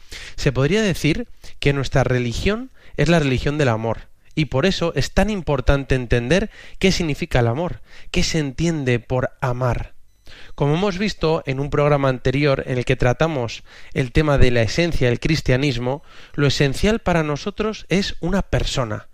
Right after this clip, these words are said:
la persona de Jesucristo, el Hijo de Dios, nuestro Salvador. Ahora, Jesús nos enseñó a amarnos los unos a los otros como Él nos amó. Sí, Jesús nos enseñó el verdadero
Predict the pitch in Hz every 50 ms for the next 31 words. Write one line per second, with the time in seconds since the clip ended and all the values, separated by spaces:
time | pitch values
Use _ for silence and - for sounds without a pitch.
0 | - - - - - - - 131 123 - - 135 120 - - 185 185 175 156 147
1 | 135 - 135 - 131 117 - 131 117 110 - - - 110 - - - - 131 135
2 | 175 175 - - 147 135 127 120 123 120 117 110 104 120 120 104 - 123 110 -
3 | 131 117 117 120 120 123 123 113 - - - - - - - - - - 151 147
4 | 131 120 113 110 - - - - 127 120 - - 226 262 277 - - - - -
5 | - - - - - - 139 135 127 - - 135 127 117 - - 127 120 127 151
6 | 180 208 214 - - - 123 117 113 117 120 143 190 214 214 208 208 214 208 -
7 | - - 143 131 123 120 - - - 185 165 131 117 107 - 127 120 120 117 -
8 | - 196 - - 127 120 113 110 - - - - - - - - - 139 135 127
9 | 123 135 156 151 139 117 - 113 120 127 123 110 - - - - - - - -
10 | - - 170 143 - - 131 120 - 202 214 180 160 131 - - 135 127 113 -
11 | - 120 127 156 180 180 160 139 135 123 123 120 123 143 165 185 185 - -